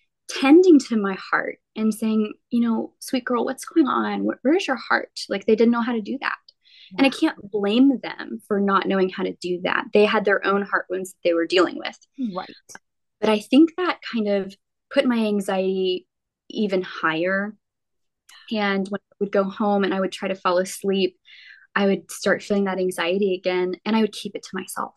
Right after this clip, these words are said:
Speaker 1: I didn't go tell my parents. I didn't go tell my sister. I dealt with it as best as I could as a little girl.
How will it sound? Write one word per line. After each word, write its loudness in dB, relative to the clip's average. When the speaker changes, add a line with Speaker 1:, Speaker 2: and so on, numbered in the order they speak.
Speaker 1:
I -10
didn't -2
go -4
tell -2
my 2
parents. -6
I 2
didn't 2
go 2
tell -2
my 2
sister. -4
I 0
dealt 6
with 0
it 4
as 2
best -4
as -10
I -4
could 0
as -2
a -2
little -2
girl. -8